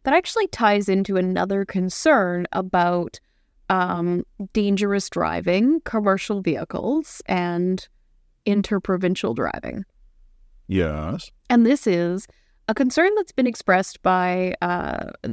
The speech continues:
Speaker 1: Mayor Merlin Blackwell of Clearwater, as well as mayors of Barrier and Kamloops and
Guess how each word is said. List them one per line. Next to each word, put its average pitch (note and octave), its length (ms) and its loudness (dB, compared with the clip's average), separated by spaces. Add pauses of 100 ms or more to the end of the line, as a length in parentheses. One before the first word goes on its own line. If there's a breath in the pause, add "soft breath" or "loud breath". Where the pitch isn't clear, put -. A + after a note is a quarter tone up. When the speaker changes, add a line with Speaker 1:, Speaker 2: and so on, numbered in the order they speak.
Speaker 1:
Mayor F#3 580 0
Merlin F3+ 480 2
Blackwell - 800 -4
of G#3 120 -6
Clearwater, F#3 840 -2
as G3+ 140 -2
well F3 160 -2
as F3+ 160 -8
mayors E3+ 340 0
of E3 140 -8
Barrier E3 500 -2
and D#3+ 140 -4
Kamloops - 720 -6
and - 300 -4